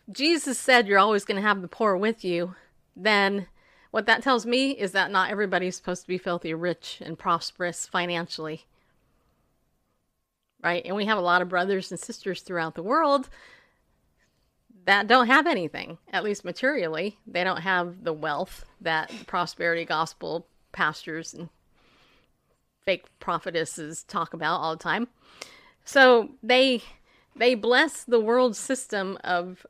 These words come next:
of the rich young ruler, and they, and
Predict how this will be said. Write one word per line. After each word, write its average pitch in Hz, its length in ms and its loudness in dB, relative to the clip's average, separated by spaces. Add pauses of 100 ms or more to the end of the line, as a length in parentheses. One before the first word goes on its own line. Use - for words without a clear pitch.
of 180 540 -4 (200)
the 196 200 -4
rich 208 280 0
young 190 280 0
ruler, 190 540 2 (720)
and 202 240 -2
they, 202 240 0
and 190 340 -6